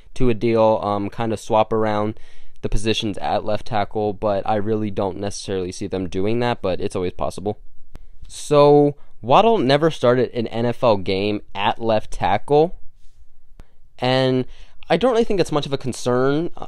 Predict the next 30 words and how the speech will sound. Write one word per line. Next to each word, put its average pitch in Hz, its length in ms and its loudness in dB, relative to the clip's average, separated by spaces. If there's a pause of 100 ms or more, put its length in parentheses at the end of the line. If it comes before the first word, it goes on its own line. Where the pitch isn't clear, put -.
(120)
I 127 60 -6
mean, 131 160 2
it, 117 140 -2
it, 113 200 -6
it 120 160 -10
could 151 260 0
be, 135 340 0
um, 101 500 -4 (420)
'cause 107 240 -4
he's 104 200 -6
playing 117 380 0
on 110 100 2
the 104 120 0
exact 110 320 0
opposite 104 240 -2
side 110 180 -2
of 98 300 -6
the 101 220 -8 (380)
offensive 120 460 -2
line, 120 220 0
but 120 160 -2
I 123 140 2
don't 120 400 0
think 120 220 -4
it 113 120 -6
should 120 200 -6
be 107 160 -2
a 95 100 2
huge 113 440 -4
problem. 127 600 2